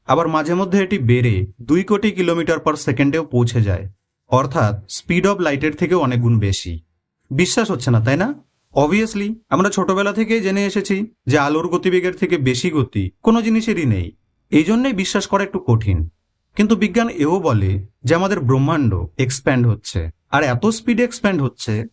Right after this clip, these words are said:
যে আলোর গতিও তার কাছে কিছুই না। এবার প্রশ্ন হলো যে ব্রহ্মাণ্ডের প্রসারের গতি আলোর গতির থেকেও বেশি কিভাবে হতে পারে,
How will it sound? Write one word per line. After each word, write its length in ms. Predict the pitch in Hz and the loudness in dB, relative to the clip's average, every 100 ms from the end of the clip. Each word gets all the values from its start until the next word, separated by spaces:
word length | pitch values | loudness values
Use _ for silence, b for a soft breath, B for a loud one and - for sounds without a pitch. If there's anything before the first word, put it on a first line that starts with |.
| - | -2
যে 120 | 143 | 0
আলোর 260 | 143 170 | 2 0
গতিও 320 | 185 190 208 202 | -2 -2 0 0
তার 180 | 175 | -2
কাছে 240 | 175 180 175 | -2 -4 -4
কিছুই 340 | 165 143 170 | -6 -4 -2
না। 160 | 147 92 - _ _ _ | -2 -4 -10 _ _ _
এবার 180 | - 170 | 0 2
প্রশ্ন 400 | - 180 175 208 | 2 0 0 0
হলো 320 | 151 98 87 - _ | 0 0 -2 -10 _
যে 100 | 147 | -2
ব্রহ্মাণ্ডের 540 | 147 139 147 180 185 190 | 0 2 2 0 -2 -4
প্রসারের 500 | 156 127 160 160 147 | -4 -2 0 0 0
গতি 400 | 117 110 90 80 - | -2 -2 -8 -6 -2
আলোর 280 | 147 165 | 0 0
গতির 260 | 190 214 226 | 0 0 0
থেকেও 260 | 196 233 247 | 0 0 0
বেশি 240 | 220 220 | -2 -2
কিভাবে 320 | 220 220 226 | 0 0 2
হতে 220 | 196 - | -2 -4
পারে, 300 | 120 98 87 | -4 -4 -6